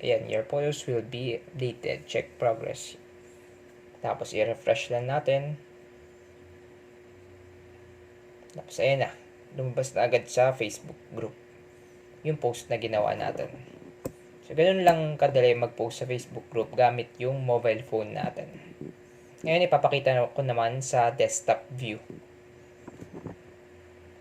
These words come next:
So, ito yung desktop view kung paano tayo makapag-post sa Facebook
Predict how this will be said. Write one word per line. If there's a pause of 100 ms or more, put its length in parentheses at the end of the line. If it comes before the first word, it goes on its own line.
(240)
So,
ito
yung
desktop
view
kung
paano
tayo
makapag-post
sa
Facebook